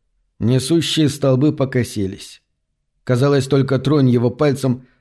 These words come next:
всё сооружение тотчас рухнет. Прячась за грудой балок и досок,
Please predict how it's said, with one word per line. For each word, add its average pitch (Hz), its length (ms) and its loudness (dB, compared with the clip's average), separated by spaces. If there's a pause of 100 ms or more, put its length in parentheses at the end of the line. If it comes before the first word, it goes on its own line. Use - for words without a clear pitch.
(160)
всё 156 260 -2
сооружение 123 760 2
тотчас 131 540 -6
рухнет. - 580 -14 (760)
Прячась 131 500 2
за 127 180 2
грудой 131 360 2
балок 120 400 2
и 120 60 0
досок, 143 400 -4